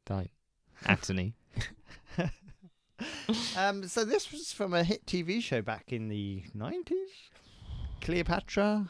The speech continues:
Speaker 1: It
Speaker 2: There was
Speaker 1: possibly
Speaker 2: three young sisters who were just trying to make it in the music world.
Speaker 1: Hmm.
Speaker 2: This song was much worse than I remembered.
Speaker 1: Oh, way worse. Also, the best bit of, um, that Cleopatra T V show was the theme song,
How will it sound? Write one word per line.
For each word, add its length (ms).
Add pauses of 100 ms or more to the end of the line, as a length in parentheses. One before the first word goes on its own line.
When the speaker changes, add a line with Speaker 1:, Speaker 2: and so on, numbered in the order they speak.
Speaker 1:
It 140
Speaker 2:
There 100
was 140
Speaker 1:
possibly 260
Speaker 2:
three 80
young 360
sisters 540
who 120
were 200
just 400
trying 160
to 60
make 260
it 60
in 60
the 60
music 380
world. 280 (360)
Speaker 1:
Hmm. 160
Speaker 2:
This 260
song 300 (160)
was 180 (220)
much 380
worse 200
than 120
I 60
remembered. 540
Speaker 1:
Oh, 360 (160)
way 240
worse. 500 (380)
Also, 440
the 140
best 300
bit 160
of, 320
um, 520 (600)
that 240 (680)
Cleopatra 460
T 200
V 200
show 460 (100)
was 400
the 60
theme 340
song, 380